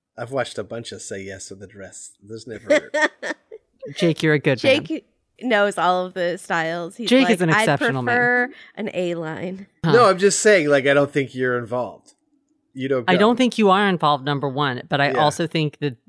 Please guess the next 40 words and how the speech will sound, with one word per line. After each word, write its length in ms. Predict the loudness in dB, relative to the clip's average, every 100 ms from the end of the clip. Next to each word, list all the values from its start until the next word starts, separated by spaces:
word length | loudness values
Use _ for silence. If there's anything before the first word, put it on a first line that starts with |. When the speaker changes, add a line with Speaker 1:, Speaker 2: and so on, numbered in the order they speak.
| _
Speaker 3:
you 300 | -10 -4 0
know 320 | 2 2 0
how 140 | 0 -4
to 80 | -6
tell 240 | -4 -2
the 100 | -2
difference 440 | -6 -6 -6 -8 -10
between 500 | -14 -8 -6 -6 -8 -10
a 60 |
dress. 600 | -10 -10 -12 -12 -12 -14 -14
Speaker 1:
Oh, 180 | -12 -12
yeah, 200 | -14 -18
well. 300 | -20 -20 -10
Speaker 3:
Like, 180 | -10 -8 -2
"Oh, 120 | 0
Speaker 1:
Yeah. 60 | 2
Speaker 3:
this 240 | -2 -2
looks 220 | -4 -4
different 380 | -4 -4 -2 -6
than 180 | -6 -8
this." 440 | -8 -10 -10 -10 -14
Speaker 1:
Sure. 320 | -12 -10 -8 -6
Speaker 3:
Okay. 340 | -6 -8 -16 -20 _ -8
Speaker 2:
I 120 | -6
don't 160 | -4
know. 220 | -4 -6 -4
I 140 | -2
have 180 | -2 -4
car 240 | -2 -2 -2
blindness. 640 | -6 -6 -4 -6 -8 -12 _ _ _
I 80 | -6
might 200 | -4 -4 -4
have 180 | -6 -6
dress 280 | -10 -10
blindness. 420 | -12 -12 -12 -10 -4
Speaker 3:
You 180 | 0
don't 160 | 0 0
have 140 | -2
dress 240 | -2 -4 -4
blindness. 540 | -8 -8 -8 -12 -16